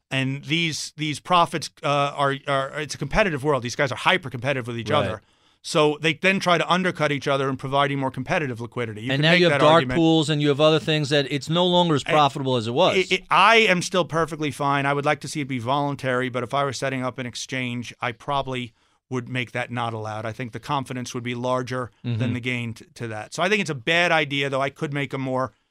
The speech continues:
Speaker 1: uh, y-, you know, geeky economic argument that if it's disclosed, it's okay. I'd like to see that stopped. The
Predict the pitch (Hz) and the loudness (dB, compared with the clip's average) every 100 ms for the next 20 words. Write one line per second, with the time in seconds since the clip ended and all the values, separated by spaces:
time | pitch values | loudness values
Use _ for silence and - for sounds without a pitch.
0 | _ _ - 127 127 131 - 143 - 160 | _ _ -8 -4 -4 -4 -8 -16 -16 -18
1 | 151 - 131 127 151 156 156 143 - 147 | -18 -8 -6 -4 -2 -2 -2 -8 -4 -4
2 | 143 147 147 143 135 131 131 127 127 123 | -2 0 0 0 0 0 -2 -4 -6 -8
3 | 123 - 131 - 135 131 139 127 123 127 | -10 -12 -10 -4 -2 -2 -6 -6 -6 -4
4 | 123 139 170 156 131 135 120 - - 104 | -2 0 0 -2 -6 -8 -8 -8 -8 -8
5 | - _ _ _ _ _ _ _ - 156 | -10 _ _ _ _ _ _ _ -6 -6
6 | 175 | -6